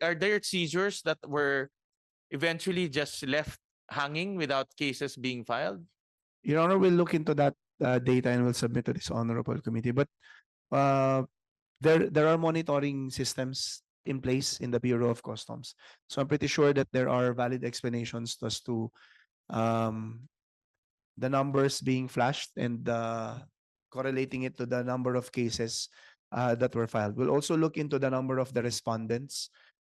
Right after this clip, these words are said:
Speaker 2: for this, uh, sixty-four cases. That might explain, um, some of the, uh, disparity. Um, there are,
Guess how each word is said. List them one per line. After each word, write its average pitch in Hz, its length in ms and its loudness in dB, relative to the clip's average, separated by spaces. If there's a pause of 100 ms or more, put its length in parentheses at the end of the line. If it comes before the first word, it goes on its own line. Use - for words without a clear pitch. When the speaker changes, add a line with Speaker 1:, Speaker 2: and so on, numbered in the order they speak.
(120)
Speaker 2:
for 123 200 2
this, 123 440 0
uh, 113 140 0
sixty-four 117 580 -4
cases. 120 560 -4 (380)
That - 200 -2
might 131 240 2
explain, 123 720 -2 (420)
um, 117 440 -2
some 135 320 4
of 123 200 -2
the, 120 600 0 (560)
uh, 117 160 0
disparity. 123 840 2 (400)
Um, 123 540 0 (220)
there 151 200 6
are, 170 540 6